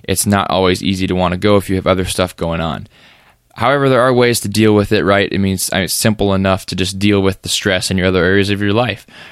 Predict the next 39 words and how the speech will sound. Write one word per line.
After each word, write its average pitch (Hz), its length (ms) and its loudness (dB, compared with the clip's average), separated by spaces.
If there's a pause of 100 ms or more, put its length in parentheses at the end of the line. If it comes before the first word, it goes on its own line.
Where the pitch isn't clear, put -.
(160)
right? 95 200 0
Address 107 460 0
it. 117 180 -2
Don't 98 220 0
just - 200 -4
let 92 140 0
it - 60 -4
sit - 300 0
there. 110 180 2
Don't 92 180 -4
just 95 160 -4
let 95 100 4
it 85 120 -4
boil 92 320 0
up. 101 200 -2 (300)
Actually 98 340 -2
go 95 200 2
and 92 100 0
address 95 360 0
that 85 180 -2
stress. 98 440 0 (280)
Figure 101 280 0
out 87 180 2
what's 90 180 0
stressing 95 400 -2
you 92 100 0
out, 110 260 0
how - 160 -4
you 92 140 0
can 87 140 -8
solve 101 360 0
it, 101 140 0
how 95 120 -2
you 92 120 0
can 92 160 -2
make 90 180 -2
it - 60 -6
less 78 200 0
stressful. - 540 -4